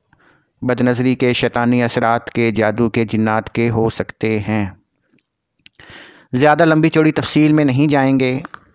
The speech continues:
ज़्यादा लंबा चौड़ा कोई भी वजीफ़ा नहीं बताएंगे कि शौहर पहले ही थका हारा आता है, उसके पास वक्त नहीं है कि वो कुछ पढ़ाई कर सके, या बीवी तैयार ही नहीं है किसी के पास जाए कि वो अपनी रूहानी इलाज या उसकी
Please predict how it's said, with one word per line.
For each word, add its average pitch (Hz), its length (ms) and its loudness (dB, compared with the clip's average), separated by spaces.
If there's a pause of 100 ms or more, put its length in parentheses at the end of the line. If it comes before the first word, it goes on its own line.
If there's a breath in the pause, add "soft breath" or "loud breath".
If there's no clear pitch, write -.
(120)
ज़्यादा 123 400 2
लंबा 127 360 2
चौड़ा 117 340 2
कोई 127 260 0
भी 123 140 0
वजीफ़ा 113 400 -2
नहीं 117 280 0
बताएंगे 110 640 -2
कि 113 160 -4
शौहर 113 320 0
पहले 117 240 0
ही 120 100 -2
थका 117 240 -6
हारा 110 240 -2
आता 110 200 -4
है, 113 180 -2
उसके 113 200 -6
पास - 320 -6
वक्त 113 200 -6
नहीं 113 260 -2
है 127 140 -2
कि 113 120 -6
वो 104 320 -4 (440 loud breath)
कुछ 123 200 -4
पढ़ाई 110 380 0
कर 113 160 -2
सके, 117 360 -4
या 110 440 -2 (840 soft breath)
बीवी 127 260 0
तैयार 127 320 2
ही 139 80 2
नहीं 131 200 2
है 123 140 0
किसी - 240 -4
के 120 120 -2
पास 113 300 0
जाए 113 300 2
कि 113 160 0
वो 110 180 2
अपनी 113 340 -2
रूहानी 110 460 0
इलाज 110 400 0
या 110 140 0
उसकी 110 320 -2